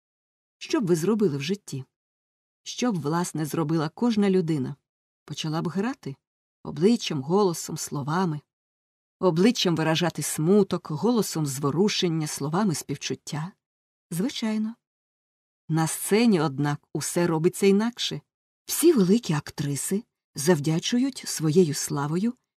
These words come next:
вмінню пародіювати природні людські емоції, страх, кохання, співчуття". "Розумію". А втім, вона не зовсім розуміла. Ніколь згубила нитку розмови і дратувалася все більше,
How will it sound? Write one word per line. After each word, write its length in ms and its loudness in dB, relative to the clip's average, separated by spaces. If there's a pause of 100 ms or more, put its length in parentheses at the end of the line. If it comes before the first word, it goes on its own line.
(120)
вмінню 640 4 (460)
пародіювати 1040 2
природні 600 2
людські 420 -2
емоції, 520 -2
страх, 440 -4
кохання, 500 -6
співчуття". 680 -8 (920)
"Розумію". 720 2 (840)
А 100 4
втім, 360 4
вона 240 4
не 140 4
зовсім 440 -2
розуміла. 680 0 (840)
Ніколь 520 4
згубила 560 0
нитку 380 0
розмови 560 2
і 100 2
дратувалася 840 0
все 220 -2
більше, 460 0